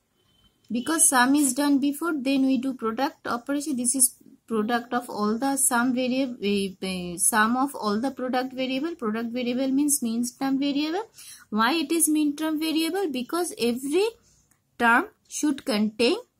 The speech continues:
all the three variables of the function. So that's why it is known as mean term expressions. Clearly? Clear? So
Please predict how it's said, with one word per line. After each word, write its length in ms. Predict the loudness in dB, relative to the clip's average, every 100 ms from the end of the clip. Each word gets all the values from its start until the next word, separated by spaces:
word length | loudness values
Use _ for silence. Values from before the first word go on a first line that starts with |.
| _ _ _
all 320 | -4 0 2 2
the 320 | 4 2 0 -10 _
three 300 | 0 2 4
variables 680 | 2 2 2 -2 -2 0 0
of 160 | 0 -4
the 140 | -6
function. 580 | -4 -4 -4 -6 -8 -6
So 140 | -6
that's 380 | -4 -6 -6 -6
why 160 | -4 -4
it 200 | -4 -2
is 180 | -2 -2
known 280 | -4 -4
as 260 | -4 -4 -8 _ _ _ _
mean 300 | -2 -2 -4
term 260 | -2 -2 -2 _ _ _ _
expressions. 920 | -4 -4 -6 -6 -6 -6 -6 -8 -8 _ _ -6
Clearly? 420 | -2 0 0 -2 -6 _ _ _ -20 -20 -20 -20 -20 _ -20 _
Clear? 360 | -2 0 0 -4 _ _ _
So 440 | -2 0 0 -2